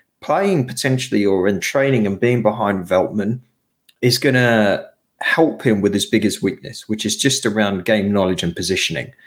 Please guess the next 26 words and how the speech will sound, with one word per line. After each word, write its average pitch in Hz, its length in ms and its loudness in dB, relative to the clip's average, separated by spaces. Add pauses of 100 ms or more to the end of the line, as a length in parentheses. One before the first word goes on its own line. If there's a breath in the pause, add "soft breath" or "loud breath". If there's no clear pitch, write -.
(420 loud breath)
because 110 240 2
he 110 100 4
has 131 180 2
all 135 120 4
the 104 80 2
physical 110 460 -2
attributes, 98 580 -2
bar 107 640 -2
strength, - 560 -2
to 107 140 2
actually - 280 -2
position 107 380 -2
himself 90 380 -2
perfectly, 147 500 -2
catch 131 380 -4
up - 180 -2
with 113 180 -8
anyone 147 440 0
for 135 120 -4
the 135 80 2
most 131 300 0
part, 131 240 2
and 107 80 0
then 101 140 0
bomb 110 360 2
forward. 92 560 0